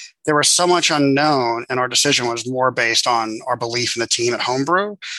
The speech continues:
and your commitment and desire to be successful. So with that,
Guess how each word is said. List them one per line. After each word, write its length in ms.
and 120
your 100
commitment 460
and 80
desire 440
to 80
be 60
successful. 800
So 140
with 160
that, 400